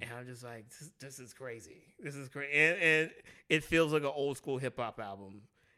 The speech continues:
And, like, I'm kind of, like, played out with, like, you know, trap and shit like that. So I was like,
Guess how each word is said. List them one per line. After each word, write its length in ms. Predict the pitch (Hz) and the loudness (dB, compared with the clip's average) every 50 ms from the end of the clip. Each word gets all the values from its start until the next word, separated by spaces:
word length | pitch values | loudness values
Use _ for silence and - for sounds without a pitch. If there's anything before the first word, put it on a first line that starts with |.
| _ _ | _ _
And, 160 | - 123 117 | -4 -4 -2
like, 320 | 117 117 113 107 101 - _ _ _ _ _ _ _ - 220 - _ - | -2 -4 -4 -6 -8 -16 _ _ _ _ _ _ _ -20 -20 -20 _ -4
I'm 300 | 135 147 160 170 165 147 | 0 2 2 2 2 0
kind 320 | 151 165 156 147 143 135 | 0 2 2 4 4 2
of, 80 | 123 123 | 0 -2
like, 200 | 120 117 110 - | -6 -6 -6 -6
played 260 | - - 123 120 117 | -4 -2 0 0 0
out 200 | 113 110 113 113 | 0 0 -2 -4
with, 120 | 110 107 | -6 -6
like, 360 | 110 113 107 107 101 101 - - - - - _ - _ _ _ _ _ _ _ _ _ | -6 -6 -6 -6 -8 -12 -16 -20 -20 -20 -20 _ -20 _ _ _ _ _ _ _ _ _
you 160 | - - 120 | -6 -4 -4
know, 520 | 110 107 104 101 101 101 98 98 98 98 - _ _ _ _ | -4 -4 -4 -4 -6 -6 -6 -8 -10 -12 -14 _ _ _ _
trap 400 | - - 123 113 107 95 - - | -10 -8 -6 -6 -6 -10 -10 -12
and 120 | 110 107 | -14 -12
shit 140 | - 123 107 | -12 -12 -10
like 180 | 101 104 104 | -10 -10 -6
that. 360 | - 120 113 110 104 95 92 - | -4 -4 -4 -4 -6 -8 -10 -10
So 80 | 117 | -10
I 20 | 110 | -10
was 100 | 104 113 | -10 -12
like, 160 | 110 107 | -14 -14